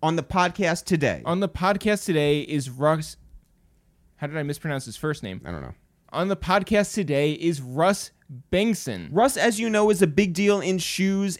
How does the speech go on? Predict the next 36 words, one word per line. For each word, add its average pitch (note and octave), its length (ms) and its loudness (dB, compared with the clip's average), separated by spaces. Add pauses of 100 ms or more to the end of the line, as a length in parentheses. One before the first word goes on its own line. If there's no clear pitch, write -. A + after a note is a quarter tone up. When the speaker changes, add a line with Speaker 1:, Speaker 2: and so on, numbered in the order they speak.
Speaker 1:
and E3 220 0
basketball D3+ 760 2
and A2 280 -6
writing D3+ 520 2
and F#2 180 -6
hip E3 320 0
hop. C3+ 440 2
And A2+ 380 -2 (280)
if C#3+ 200 0
you've A#2+ 240 0
seen G#3+ 360 0
him, G3 240 4
he E3 160 4
is C3 220 0
unmistakable. D#3+ 760 0
He C#3+ 120 2
has A2 140 0
this G#2+ 180 -4
giant G#2 560 -4
beard. C3 480 0 (120)
Speaker 2:
Mm-hmm. C3 280 -8
Speaker 1:
But D#3+ 260 2
a D#3 100 4
lot D#3+ 300 2
of A3+ 140 -2
you F3+ 460 0 (140)
may E3 200 2
not F3+ 180 0
know E3 180 4
his D3+ 220 2
full F3+ 320 0
story, E3 500 2
coming B2 320 -6
from A#2+ 220 -6
Long C#3+ 240 0
Island, D3 560 2